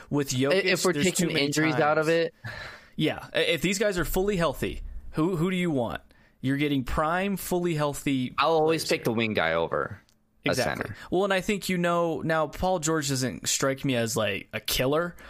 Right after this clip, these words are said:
Speaker 1: you know, the killer
Speaker 2: Right.
Speaker 1: instinct player, but with Jokic, there's too many times where we question his drive, and the talent is there, but it's just like, you just, you know what he can do. You saw it in the playoffs. I mean, this guy was throwing up triple doubles,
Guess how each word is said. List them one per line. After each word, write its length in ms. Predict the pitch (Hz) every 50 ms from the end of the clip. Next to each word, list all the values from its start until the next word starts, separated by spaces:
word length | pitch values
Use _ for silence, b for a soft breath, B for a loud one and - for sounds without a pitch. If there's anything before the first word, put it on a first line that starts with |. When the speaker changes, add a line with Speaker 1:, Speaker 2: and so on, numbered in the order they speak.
| B B B B B
Speaker 1:
you 140 | - 156 151
know, 280 | 151 151 160 160 147
the 140 | 139 131 123
killer 280 | 117 - 165 147 143 135
Speaker 2:
Right. 60 | 120
Speaker 1:
instinct 360 | 135 135 - - 165 156 139 -
player, 320 | 160 151 156 165 170 -
but 300 | 107 127 139 139 123 -
with 160 | 131 123 -
Jokic, 500 | 127 131 147 165 165 - - 147 131 -
there's 200 | - 127 113 -
too 280 | - - - - 180 180
many 220 | 175 170 156 143 135
times 600 | - 131 131 127 131 127 120 117 113 110 - 117
where 160 | 120 117 117
we 180 | 110 117 117 110
question 920 | - - - - 135 123 120 - - - - 123 117 110 107 107 104 - b b b b b b b b b b b b b b -
his 240 | - 135 117 107 -
drive, 680 | - 110 107 107 101 107 110 120 165 202 196 - - - b b b b b b b b
and 340 | 139 131 127 127 123 120 117
the 60 | 117 117
talent 380 | - 165 196 196 165 143 117
is 140 | 107 101 101
there, 480 | 123 135 131 110 - - 85 98 123 - - - -
but 120 | - 127 127
it's 140 | 120 -
just 220 | - 139 127 - 131
like, 200 | 117 107 104 - - - - -
you 240 | - 135 131 151 170
just, 180 | 156 151 - -
you 140 | 147 147 147
know 200 | 139 135 160 190
what 160 | 202 165 131
he 60 | 117 110
can 180 | - 123 113
do. 160 | 107 139 151
You 160 | 120 107 113 117
saw 220 | - 185 180 165
it 60 | 143
in 60 | 127 110
the 60 | 107
playoffs. 560 | - - 160 156 120 90 73 69 - - 110
I 40 | 113
mean, 140 | 117 117 117
this 100 | 120 -
guy 220 | - 160 151 143 135
was 160 | 127 117 -
throwing 260 | - 151 139 135 127
up 100 | 123 -
triple 280 | - - 156 - 123 113
doubles, 420 | 131 131 135 123 127 123 117